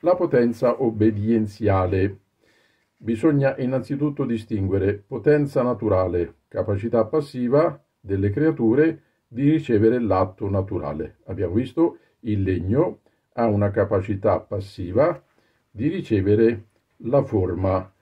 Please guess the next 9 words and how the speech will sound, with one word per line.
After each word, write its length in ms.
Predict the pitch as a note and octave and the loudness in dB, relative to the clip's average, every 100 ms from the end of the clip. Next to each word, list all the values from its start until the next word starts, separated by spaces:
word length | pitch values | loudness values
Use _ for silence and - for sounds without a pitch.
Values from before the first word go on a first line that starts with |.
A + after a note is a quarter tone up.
| _ _ | _ _
di 400 | - F#2 G2+ A2 - _ | -14 -2 0 -2 -12 _
tavolo, 460 | - F2 F2+ F#2+ G2 | -4 -2 0 0 0
di 140 | G2 | -2
sedia, 680 | F#2+ F2+ E2+ E2+ F#2 F2+ F#2 | -4 -2 -2 -2 0 0 -4
di 160 | - G2+ | -12 -10
statua. 580 | G2 G#2 D#2 - F2+ F2 _ _ _ _ _ _ _ _ _ _ _ _ _ _ _ _ _ _ _ _ _ A#2 | -8 -8 -8 -8 -8 -8 _ _ _ _ _ _ _ _ _ _ _ _ _ _ _ _ _ _ _ _ _ -6
La 220 | C#3 F#3 | 0 2
potenza 760 | D#3+ C#3+ B2+ C3 - A#2+ - | 2 2 2 2 2 0 2
obbedienziale 1700 | A#2 A2 G2+ A#2 A2 G2+ A2 A2 G#2 G2 G#2+ G2+ F2+ F2 F2+ F2+ F2+ | 0 0 4 4 4 0 2 4 2 -4 0 2 2 0 0 -2 -6